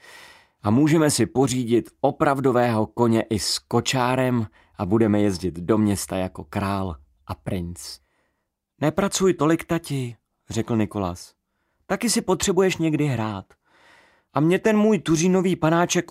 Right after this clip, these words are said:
úplně stačí.“ Ale jeho otec musel opravdu dřít. Každý den od rána do večera kácel stromy. Začínal pracovat za rozbřesku a končil za tmy.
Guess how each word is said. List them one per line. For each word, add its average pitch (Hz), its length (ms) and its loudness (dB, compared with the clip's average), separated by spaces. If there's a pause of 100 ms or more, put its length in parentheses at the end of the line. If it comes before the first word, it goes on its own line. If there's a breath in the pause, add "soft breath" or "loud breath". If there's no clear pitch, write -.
úplně 165 420 2
stačí.“ 110 600 -6 (1700 soft breath)
Ale 147 200 4
jeho 143 220 4
otec 110 380 0
musel 107 460 -2
opravdu 90 520 -4
dřít. 76 480 -10 (400)
Každý 107 520 -4
den 107 420 -6 (100)
od 95 180 -6
rána 120 560 -2
do 107 240 -4
večera 110 420 -4
kácel 92 480 -6
stromy. 76 480 -10 (920)
Začínal 117 480 -2
pracovat 123 480 -2
za 92 180 -6
rozbřesku 98 720 -8 (340)
a - 100 -14
končil 101 500 -4
za 78 200 -8
tmy. 78 320 -14